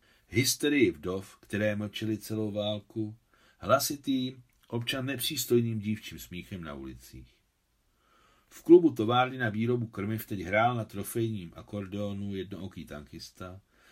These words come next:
se stopami po popáleninách na mladém obličeji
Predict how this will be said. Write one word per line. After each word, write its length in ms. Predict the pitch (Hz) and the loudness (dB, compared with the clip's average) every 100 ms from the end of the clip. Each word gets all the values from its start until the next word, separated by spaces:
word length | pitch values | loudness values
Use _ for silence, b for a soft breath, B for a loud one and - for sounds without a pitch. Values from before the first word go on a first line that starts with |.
| b b | b b
se 160 | 104 | -4
stopami 460 | - - 123 135 135 | -2 -2 -2 -4 -6
po 120 | 98 | -8
popáleninách 880 | 78 - 101 104 101 104 101 98 - | -10 -4 -4 -2 -4 -6 -6 -8 -10
na 100 | 90 | -10
mladém 380 | 98 101 85 71 | -6 -6 -8 -12
obličeji 720 | 76 82 85 - 92 95 92 | -12 -10 -10 -10 -10 -10 -12